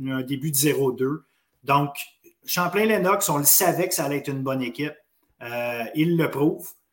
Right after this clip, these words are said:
Ce qui est intéressant, par contre, c'est de voir que Vieux-Montréal a été capable de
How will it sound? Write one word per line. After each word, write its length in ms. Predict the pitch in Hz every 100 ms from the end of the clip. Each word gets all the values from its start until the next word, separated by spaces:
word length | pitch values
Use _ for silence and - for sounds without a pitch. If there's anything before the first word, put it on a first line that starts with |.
| _ _ _
Ce 60 | -
qui 80 | 143
est 160 | 170
intéressant, 480 | 160 180 160 156 180
par 160 | 170 -
contre, 220 | 170 165
c'est 100 | 147
de 60 |
voir 200 | 135 147
que 80 | 147
Vieux-Montréal 920 | 131 139 151 143 127 123 139 147 147 - - _ _
a 100 | 131
été 220 | 127 151 -
capable 600 | 131 147 147 147 127 117
de 480 | 131 127 123 123